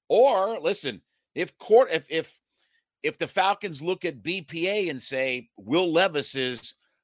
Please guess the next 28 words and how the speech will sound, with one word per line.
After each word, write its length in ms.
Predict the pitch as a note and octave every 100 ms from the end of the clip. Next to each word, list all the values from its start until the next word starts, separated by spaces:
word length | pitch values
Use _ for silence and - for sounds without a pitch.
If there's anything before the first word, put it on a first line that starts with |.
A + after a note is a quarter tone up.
| _
you 100 | D3
know, 60 |
the 100 | C3+
highest 380 | A#2+ D3+ D#3+ D3+
rated 320 | D#3 D#3 C#3
guy 240 | A2+ C#3 C#3
on 140 | C#3
our 100 | B2
board." 460 | G#2 E3+ D#3 D#2+ - _ _ _ _ _ _ _ _ _ _ _ _ _ _ _ _ _ -
When 180 | D#3+ E3
you're 180 | A3
so 640 | B3 - - A#3 C4 C#4+ A#3 _
deficient 800 | C#3 F#3+ - G3 E3 - G2+ E2+ _
at 180 | D3 D3 A#2+
what 340 | C#3+ F3+ A3 -
wins 560 | C#3+ D#3 D#3+ D3 B2+
in 120 | C3+
the 180 | C3 C3+
N 160 | B2 B2+
F 200 | B2 -
L, 240 | G#2 D2+ _ _ _ _
and 140 | C#3
I 80 | C3
keep 400 | C3 - A3 A#3
circling 500 | - F#3+ F3+ F3 D3+
back 320 | B2+ C3 B2 -
to 80 |
this, 320 | D#2 C#2 -